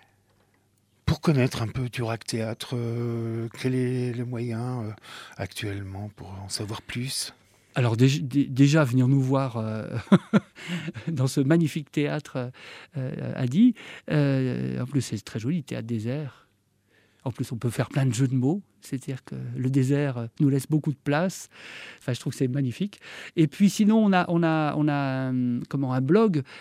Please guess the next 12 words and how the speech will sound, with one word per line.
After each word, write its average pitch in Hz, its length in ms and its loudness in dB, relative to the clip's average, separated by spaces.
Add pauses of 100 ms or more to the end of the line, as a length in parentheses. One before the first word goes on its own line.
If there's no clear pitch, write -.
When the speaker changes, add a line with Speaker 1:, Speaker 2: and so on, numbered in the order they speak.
Speaker 2:
avec, 147 380 -4
euh, 139 200 -2
avec 151 280 -4
énormément 202 600 4
de, 170 320 4
de, 160 260 2 (540)
comment, 170 280 2
d'accès 151 380 2
à 196 60 4
des 175 140 2
petites 175 240 0
vidéos. 196 400 6